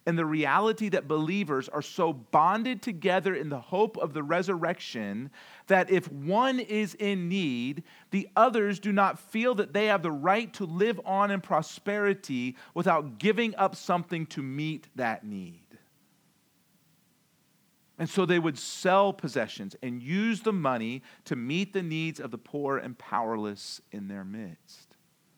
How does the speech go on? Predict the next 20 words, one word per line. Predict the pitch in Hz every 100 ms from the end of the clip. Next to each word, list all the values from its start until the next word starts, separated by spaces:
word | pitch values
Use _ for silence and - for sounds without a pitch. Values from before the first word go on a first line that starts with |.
| _ _ _ _ _ _ _ _ _ _ _ _ _
They | 123 123
did | 98 147 180 180 180 _ _ -
this | 123 117 - -
so | - 160 165
faithfully | 202 156 147 - 104 101
and | 110 101
so | - - 165 185
well | 151 135 98 104
that | 113 -
Luke | 117 147 -
could | - -
actually | 123 147 - 196
write | 131 113 110
under | 123 123
the | 110 117
inspiration | 156 - 185 156 160 151
of | 120 120
the | 127
Holy | 135 131
Spirit | - - 95 92